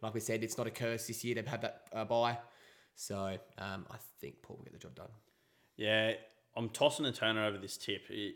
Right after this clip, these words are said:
Speaker 2: it might be different come game day, but I will be taking Port. Uh, so I think Dogs are probably the most on-form team, apart from the Demons in this final series. Obviously, the Demons winning six games in a row coming into this final series.
Speaker 1: What about Port?
Speaker 2: Unreal.
Speaker 1: What, more than that?
Speaker 2: Um, but Dogs,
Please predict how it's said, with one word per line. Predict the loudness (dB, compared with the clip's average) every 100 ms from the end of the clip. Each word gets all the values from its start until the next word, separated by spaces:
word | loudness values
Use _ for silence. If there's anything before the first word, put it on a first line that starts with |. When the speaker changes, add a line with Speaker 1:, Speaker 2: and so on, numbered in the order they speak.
| -6
Speaker 2:
it | -4 0
might | 0 0
be | -4
different | -6 -6 -8 -4
come | -4
game | -4 -4 -2
day, | -2 -2 -6 -10 _ _ _ _ 0
but |
I | 2
will | 8 8
be | 8
taking | 4 2 2
Port. | -2 -2 -2 -4 -10 -12
Uh, | -10
so | -4 -2
I | -2
think | 2 0 4
Dogs | 4 4 2
are | -4 -8 -20 _
probably | -2 0 2
the | 0
most | -2 0
on-form | 0 0 -2 -4 -4
team, | -2 -2 -2 -4 -8 _ _ _ 0
apart | 0 0
from | -4
the |
Demons | 0 2 2 -2
in | -6
this | -6
final | -6 -4 -4
series. | -6 -6 -6
Obviously, | -8 -8 -8 -8
the | -6
Demons | -6 -6 -8 -10
winning | -10 -8
six | -10 -10 -8
games | -8 -6 -8
in |
a | -10
row | -10 -10
coming | -10 -10
into | -8
this | -10 -8
final | -8 -8
series. | -8 -8 -10 -16 _ -20 -18 -12
Speaker 1:
What | -12
about | -12
Port? | -12 -14 -16 _
Speaker 2:
Unreal. | -12 -8 -8 -10
Speaker 1:
What, | -12 -8
more | -4
than | -2
that? | -2 -4 -6 -6
Speaker 2:
Um, | -8 -10 -14 4
but | 6 6 0 -16 4
Dogs, | 8 10 8 0